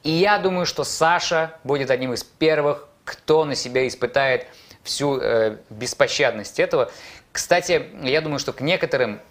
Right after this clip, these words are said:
особенно таким вот, э, футболистам, кого надо немножко простимулировать психологически, мы будем Владимира Владимировича подключать. Вы только посмотрите на его взгляд. Мне кажется, одним только взглядом этот человек может поднять на ноги лю-, <laughs> любого абсолютно.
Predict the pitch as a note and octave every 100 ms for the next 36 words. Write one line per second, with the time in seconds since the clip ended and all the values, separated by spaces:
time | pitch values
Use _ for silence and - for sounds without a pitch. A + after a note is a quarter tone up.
0 | _ _ A#2+ - - F#3+ D3 C3+ - A#2
1 | D3 A#2+ A2 G#2+ A#2+ A#2 A2+ A2 B2+ B2+
2 | C#3 C#3 - G#2+ - - - B2 C3 A#2+
3 | A#2 B2 - G#2+ - A#2 - C3 E3 C4
4 | A3 D#3 - - C#3+ C3 B2+ - B2 D3+
5 | C#3 C#3+ C3+ - - - A2+ B2+ C3 C#3+
6 | B2+ B2 B2+ C3+ B2+ A2+ A#2+ B2 - B2+
7 | E3+ D#3+ C3 A#2 - A#2+ C3+ C#3+ B2 B2
8 | B2 A#2+ B2 D3+ G3 B2+ C3+ B2+ B2+ C3
9 | C#3 B2+ B2 A#2+ B2+ D#3 E3 C3 - -
10 | - A#2+ A#2 C3 C#3 B2+ B2 A#2 B2+ B2
11 | C3+ B2+ C3+ C3 A#2+ A#2 A#2+ - C3 -
12 | B2+ C#3+ C#3+ C3+ A2 A2 - C3 B2+ G#3
13 | G3